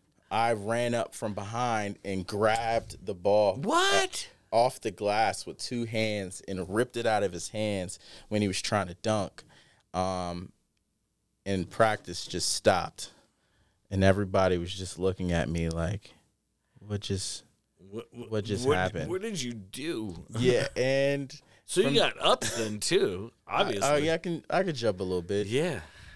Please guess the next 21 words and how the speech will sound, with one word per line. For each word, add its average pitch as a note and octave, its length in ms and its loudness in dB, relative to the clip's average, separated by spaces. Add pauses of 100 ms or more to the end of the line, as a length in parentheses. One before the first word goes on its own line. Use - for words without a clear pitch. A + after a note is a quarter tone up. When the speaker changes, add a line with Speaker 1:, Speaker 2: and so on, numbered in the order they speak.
(280)
Speaker 1:
Um, G#2 440 0 (100)
but C3 140 2
yeah, E3 240 2 (100)
that, B2+ 300 2 (240)
that C#3 120 0
was D3+ 120 2
probably C#3 260 2
the A2+ 100 0
best G#2+ 320 0
moment G#2 440 -2
because F#2 640 2 (260)
it - 80 2
kinda A#2 220 2
set - 260 -2 (140)
a E2+ 100 2
precedent G2 600 2
of F#2 100 -8
you G2 80 -6
can G2+ 160 -2
never G2+ 340 2
underestimate F2 1040 -4